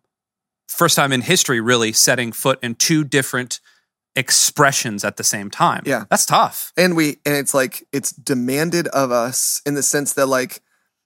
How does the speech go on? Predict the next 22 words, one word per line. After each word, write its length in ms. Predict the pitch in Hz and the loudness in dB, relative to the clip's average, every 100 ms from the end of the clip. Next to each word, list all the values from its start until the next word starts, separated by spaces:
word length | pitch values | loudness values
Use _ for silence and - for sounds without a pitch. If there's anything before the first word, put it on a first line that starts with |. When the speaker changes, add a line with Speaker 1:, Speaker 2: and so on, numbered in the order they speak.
| _ _ | _ _
Speaker 2:
everybody 800 | 147 151 170 135 135 131 120 127 _ _ _ _ _ _ _ _ _ - | 2 4 2 2 2 0 -4 -10 _ _ _ _ _ _ _ _ _ -4
is 440 | 147 143 131 117 | 0 0 0 -2
living 320 | 139 165 135 | 0 0 -2
that 180 | 107 90 | -4 -6
way. 220 | 90 - - | -8 -10 -4
Speaker 1:
Mm. 200 | 147 120 143 | -4 0 2
Speaker 2:
Everybody 400 | 147 170 160 151 | 2 4 2 2
is 160 | 123 | 0
living, 320 | 151 139 139 | 0 -2 -2
like, 320 | 135 120 - - | -2 -2 -6 -6
I 80 | 143 | -2
mean, 300 | 147 143 135 - | 0 0 -4 -6
the 100 | 143 | -2
amount 240 | 151 156 160 | 2 4 2
of 100 | 131 | 0
time 520 | - 170 143 135 127 - | 2 2 2 -2 -10 -6
that 380 | 127 120 110 - | 0 0 0 -4
says 240 | - 131 | -2 0
I 100 | 127 | 0
have 300 | 127 131 117 - | 0 -2 -2 -6
screen 280 | - 147 139 | -6 -4 -6
time, 380 | - 120 120 | -6 -8 -10